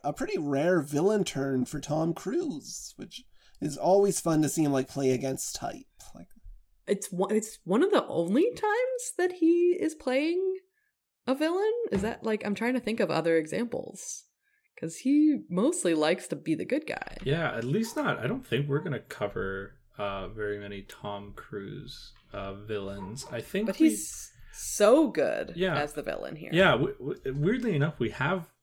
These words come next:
Speaker 3: in one of the very few rare instances, we did cover him earlier in Interview with a, with the Vampire. Um,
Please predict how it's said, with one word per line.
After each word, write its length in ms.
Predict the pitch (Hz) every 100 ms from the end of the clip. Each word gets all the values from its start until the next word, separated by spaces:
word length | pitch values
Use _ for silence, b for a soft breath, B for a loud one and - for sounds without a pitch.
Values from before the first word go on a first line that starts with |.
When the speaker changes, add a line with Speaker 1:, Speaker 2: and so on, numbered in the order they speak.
| -
Speaker 3:
in 200 | 135 135
one 100 | 143
of 60 |
the 60 | 127
very 180 | 127 131
few 260 | - 120 113 123
rare 220 | 113 107
instances, 380 | 117 - 104 104
we 60 |
did 160 | 110 120
cover 260 | 123 113 107
him 60 | 107
earlier 460 | 104 107 104 101
in 200 | 98 104 104
Interview 420 | 107 110 107 104
with 140 | 101
a, 140 | 98 - -
with 160 | 113 -
the 100 | 104
Vampire. 840 | 101 98 110 - 85 - 143 139 b b b b b -
Um, 340 | 98 95 95